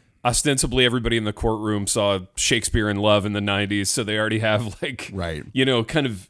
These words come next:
Speaker 1: generally warm feelings about Gwyneth Paltrow or about celebrities.
Speaker 2: Yeah.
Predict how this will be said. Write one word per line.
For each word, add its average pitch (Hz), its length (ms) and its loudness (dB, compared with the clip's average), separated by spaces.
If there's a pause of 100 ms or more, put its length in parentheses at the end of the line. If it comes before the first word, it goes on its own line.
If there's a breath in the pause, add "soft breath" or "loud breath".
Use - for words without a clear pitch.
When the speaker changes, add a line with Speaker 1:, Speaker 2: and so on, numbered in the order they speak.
Speaker 1:
generally 120 560 -2
warm 120 320 -4
feelings 98 560 -6
about 104 460 -6
Gwyneth 101 320 -4
Paltrow 104 440 -4
or 80 140 -6
about 87 320 -6
celebrities. 92 800 -6
Speaker 2:
Yeah. 87 200 -10